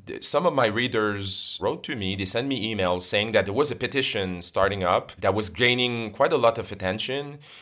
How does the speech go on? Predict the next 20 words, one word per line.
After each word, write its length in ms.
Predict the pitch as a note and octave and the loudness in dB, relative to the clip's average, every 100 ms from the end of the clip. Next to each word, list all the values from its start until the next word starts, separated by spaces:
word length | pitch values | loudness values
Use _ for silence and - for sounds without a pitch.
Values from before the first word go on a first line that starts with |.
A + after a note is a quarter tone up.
| - | -10
Uh, 260 | - F#2+ F2+ | -2 2 2
it 100 | F#2 | 0
was 140 | G#2+ G2+ | -2 -4
a 40 | |
petition, 720 | G#2 G#2 A#2+ - A2 G#2+ F#2 | -2 -6 -4 -6 -4 -6 -6
uh, 200 | - E2+ E2 | -2 -2 -4
requesting 920 | F#2 G2+ F#2+ - G2 G2 F#2+ F#2 F2 | -2 -2 0 -2 -2 -4 -6 -8 -10
for 180 | - F2+ | -6 -4
the 80 | F#2+ | 0
government 460 | F2+ F#2 F#2 F#2+ | 0 2 -4 -6
to 260 | F#2+ E2 - | -8 -10 0
cover 280 | C3+ B2 C#3+ | 4 4 4
the 320 | A2+ G2 - | 0 -2 -2
vitamin 400 | F#2 G#2+ A#2+ G#2+ | 4 4 4 2
C 200 | G#2 A#2 | 0 0
injections 520 | G2+ G2 F#2 - A#2 | 0 0 0 -2 -6
for 140 | - G2 | -6 -6
people 280 | A2 B2 | -2 -2
with 140 | G#2 G2 | -2 -6
cancer, 560 | A2+ G#2 F#2+ F2+ D#2 | -4 0 0 -2 -6